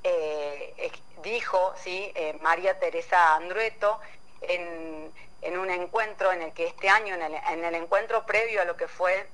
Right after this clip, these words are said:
eh, la posibilidad de la Feria del Libro, ¿sí? Al, a la que acuden, a nivel nacional, ¿no? A la que acuden las bibliotecas populares de gran parte del país,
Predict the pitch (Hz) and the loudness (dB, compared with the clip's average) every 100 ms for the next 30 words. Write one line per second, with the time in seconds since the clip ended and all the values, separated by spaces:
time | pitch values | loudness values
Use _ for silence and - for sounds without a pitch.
0 | - 160 151 147 143 143 139 - - - | -6 -2 -2 -4 -6 -8 -14 -16 -2 0
1 | 156 156 160 170 190 190 - 180 185 170 | 2 0 -2 2 2 2 0 2 2 0
2 | 214 214 175 160 - 175 185 - - 156 | -2 -2 0 -2 -4 0 0 -2 0 2
3 | 160 - 151 - 240 262 226 185 160 - | 2 2 2 2 -2 0 0 -2 -6 -12
4 | - 160 156 170 - 165 156 165 277 - | -12 -6 -2 -2 -2 0 0 4 2 0
5 | - - 196 - 160 - 214 220 190 156 | -8 0 2 4 2 2 0 2 0 -2
6 | 151 156 196 - 165 156 160 190 180 147 | 0 0 -2 -4 -4 0 4 4 2 -4
7 | 139 127 - - - - 185 185 202 - | -6 -8 -14 -16 -12 2 6 6 4 2
8 | 190 185 190 175 156 - 165 208 269 269 | 2 2 0 0 0 4 6 6 4 -8